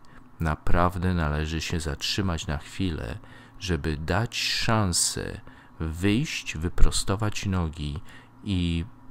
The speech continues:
usprawnić krążenie krwi w łydkach i w, w nogach. Proszę wziąć sobie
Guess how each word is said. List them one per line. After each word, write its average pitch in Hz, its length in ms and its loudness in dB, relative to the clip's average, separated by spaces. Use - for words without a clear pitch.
usprawnić 101 800 2
krążenie 85 600 0
krwi - 380 -4
w 82 200 -10
łydkach 90 720 -2
i 82 260 -4
w, - 60 -14
w 92 320 -6
nogach. 85 460 0
Proszę - 340 2
wziąć 90 280 -2
sobie 92 420 -2